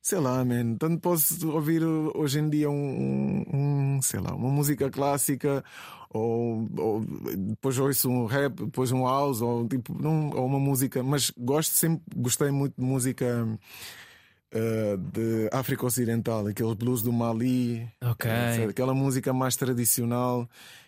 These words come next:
Speaker 1: mas, e música africana mais tradicional, sempre gostei e sempre ouvi.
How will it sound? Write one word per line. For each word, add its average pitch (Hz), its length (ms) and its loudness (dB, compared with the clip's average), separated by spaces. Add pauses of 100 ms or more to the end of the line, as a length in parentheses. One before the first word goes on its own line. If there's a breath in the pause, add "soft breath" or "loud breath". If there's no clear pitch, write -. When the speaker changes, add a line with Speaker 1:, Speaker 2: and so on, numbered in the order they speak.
(220 loud breath)
Speaker 1:
mas, 110 400 -2
e 135 80 0
música 135 360 0
africana 123 400 0
mais 123 200 0
tradicional, 120 600 0
sempre 139 380 0
gostei 127 320 0
e 117 60 0
sempre 143 460 2
ouvi. 107 420 -2